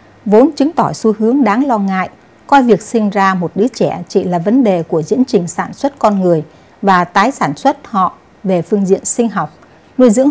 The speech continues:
huyền thoại về tuổi trẻ vĩnh cửu, như nỗi ám ảnh tuyệt vọng về một cơ thể không thể bị hủy hoại. Tại sao tuổi già không được đánh giá cao về nhiều mặt? Vì nó mang nhiều bằng chứng không thể chối cãi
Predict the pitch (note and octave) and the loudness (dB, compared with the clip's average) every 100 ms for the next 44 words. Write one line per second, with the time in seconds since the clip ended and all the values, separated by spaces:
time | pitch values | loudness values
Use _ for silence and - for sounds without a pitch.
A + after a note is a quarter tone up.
0 | C#4+ F#3 E3+ F#3 F3 - F3+ E3+ E3+ D#3+ | 2 0 0 -6 -8 -6 -4 -2 -2 -6
1 | - D#3 F3 C4 C#4+ E3 F3 - _ _ | -4 -2 0 0 0 0 -2 -8 _ _
2 | _ _ A3 A3 G#3+ G3+ - A3+ C#4+ F3+ | _ _ 4 4 4 2 -2 -2 -2 -2
3 | F3+ F#3 E3+ F#3 F#3+ - _ _ _ - | -2 -2 0 -2 -2 -6 _ _ _ -2
4 | G3 F#3+ F#3+ F3 B3 A3+ F3+ D#3+ F3 A#3 | 2 4 2 0 0 0 -2 -6 -6 -6
5 | G3+ F#3+ C#3+ F#3 - D#3+ C#3 E3+ - - | -6 -6 -6 -6 -6 -6 -8 -8 -10 -14
6 | _ _ _ _ _ _ _ - - _ | _ _ _ _ _ _ _ -20 -20 _
7 | - B3 - C4+ B3+ E3+ F3 G3 F#3+ - | 0 0 2 2 2 0 0 0 0 2
8 | C#4+ A3 G#3 C4 B3+ C4+ - B3 A#3 F#3+ | 2 2 2 2 2 -2 -4 -2 -2 -2
9 | F3 F3 F3 D#3+ - _ _ _ _ _ | -2 -2 -2 -6 -10 _ _ _ _ _
10 | _ G#3+ G#3+ C#4 C#4+ C4+ A#3 F#3+ F3 F3 | _ 2 4 6 6 6 6 4 2 -2
11 | - A#3 - A#3+ G#3 F#3+ D3+ G#3 B3 G3+ | 0 0 2 0 0 -4 -2 0 0 -2
12 | - | -4